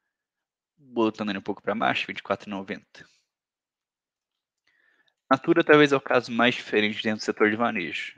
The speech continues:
Inclusive, é o que a gente tem monitorado internamente aqui, é uma compra. Natura tinha esse ponto aqui no vinte e oito e dez. Chegou a fazer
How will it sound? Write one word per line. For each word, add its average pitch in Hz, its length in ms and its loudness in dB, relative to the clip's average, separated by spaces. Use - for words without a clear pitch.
Inclusive, 104 420 -6
é 101 40 2
o 104 40 -2
que - 120 -8
a 104 100 -2
gente 123 260 -4
tem 123 100 -4
monitorado 104 480 -4
internamente 98 540 -2
aqui, - 340 -14
é 110 60 2
uma 117 200 2
compra. - 400 -14
Natura 143 380 0
tinha 131 180 -4
esse - 140 -6
ponto 117 240 -8
aqui 110 180 -12
no 107 80 -10
vinte 104 200 -12
e - 40 -6
oito 101 160 -8
e - 20 -10
dez. 113 440 0
Chegou 170 320 -6
a 160 40 0
fazer 127 400 -2